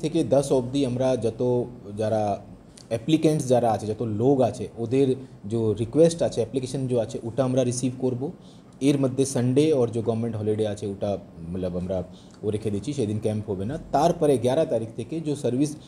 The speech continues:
যেখানে আমরা camp করছি, তারপরে same জায়গাতে আমরা service delivery করব।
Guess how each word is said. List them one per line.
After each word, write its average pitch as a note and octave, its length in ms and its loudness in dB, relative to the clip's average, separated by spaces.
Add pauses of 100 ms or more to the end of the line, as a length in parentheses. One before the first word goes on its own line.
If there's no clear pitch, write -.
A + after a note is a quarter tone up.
(160)
যেখানে C#3+ 260 0
আমরা D3+ 200 4
camp B2 300 -2
করছি, A#2+ 240 -4
তারপরে B2+ 440 -2 (380)
same F3+ 300 6
জায়গাতে A#2+ 300 -2
আমরা C#3 200 -4
service B2 380 -2
delivery F#2+ 380 -6
করব। E2+ 260 -10